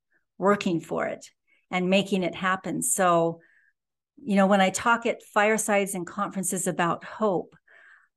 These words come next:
um, hope is something that we need. It's a, it's an action word. It's something that we need to strive for. It's not something that we can just pray for something. It's not wishful thinking. It's so much bigger than that.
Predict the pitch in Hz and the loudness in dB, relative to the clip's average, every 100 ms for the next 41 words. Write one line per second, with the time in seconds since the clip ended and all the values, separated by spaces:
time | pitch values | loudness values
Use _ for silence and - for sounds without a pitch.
0 | _ _ _ - 190 190 185 180 175 - | _ _ _ -2 2 2 2 -2 -10 -16
1 | _ _ _ _ _ _ - - 254 285 | _ _ _ _ _ _ -20 0 0 2
2 | 339 - 269 262 240 214 208 214 214 220 | 2 4 4 4 4 2 0 0 2 0
3 | 220 - - 190 214 190 196 254 - 180 | -4 -4 -4 -4 -2 0 2 0 -4 -6
4 | 165 165 165 247 196 190 - 247 269 247 | -6 -8 -8 -10 -10 -6 -2 4 4 4
5 | 202 202 208 202 202 196 208 - 202 - | 2 0 0 0 0 0 -4 -6 -8 -4
6 | 190 175 208 202 - 165 156 180 175 202 | 0 2 0 -2 -8 -6 -6 -8 -8 -2
7 | 214 - - 226 226 208 196 180 185 - | 0 0 -2 -2 -2 -2 -2 -4 -6 -4
8 | 190 180 185 165 170 - - _ _ _ | -6 -4 -2 -2 -2 -8 -10 _ _ _
9 | _ _ _ - - 233 262 262 233 208 | _ _ _ -20 -8 -2 -2 -2 -4 -4
10 | 214 185 - 196 180 - - 214 196 - | -4 -6 -8 -10 -8 -10 -8 0 2 0
11 | 170 220 220 - 202 - 214 208 190 175 | 0 -2 -2 -8 -10 -8 -8 -8 -8 -8
12 | 170 - 247 269 254 202 - 208 208 202 | -6 -6 -2 2 2 0 -6 -6 -4 -6
13 | 180 170 170 170 - | -4 -4 -4 -8 -12